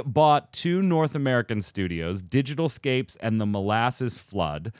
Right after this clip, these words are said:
And they're hoping that those are kinda, like, gonna amp up some of their development base and, and work on some of the games.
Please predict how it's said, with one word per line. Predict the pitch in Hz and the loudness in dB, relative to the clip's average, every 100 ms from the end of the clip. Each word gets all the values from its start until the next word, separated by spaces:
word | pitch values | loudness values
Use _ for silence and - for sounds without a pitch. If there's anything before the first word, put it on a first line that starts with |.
| - _ - | -20 _ -6
And | 101 | 2
they're | 120 127 | 2 4
hoping | 123 147 147 135 | 2 2 2 0
that | 110 | 0
those | 120 113 | 2 0
are | 104 | 0
kinda, | 107 107 98 - | -2 -4 -6 -6
like, | 92 90 | -6 -4
gonna | 95 - | -6 -4
amp | 127 131 127 | -2 0 2
up | 120 107 - | 2 2 -2
some | 120 113 | -4 -2
of | 104 87 | -2 -2
their | 101 95 | -2 -2
development | 98 90 110 107 101 90 87 | -2 0 0 -2 -4 -6 -4
base | 92 92 - - _ _ - | -2 -2 -6 -12 _ _ -6
and, | 95 90 95 | -4 -4 -4
and | 98 98 | -2 0
work | 104 104 95 | 0 0 -2
on | 90 | -4
some | 92 90 | -4 -4
of | 82 | -4
the | 78 | -6
games. | 82 78 78 - | -6 -6 -8 -10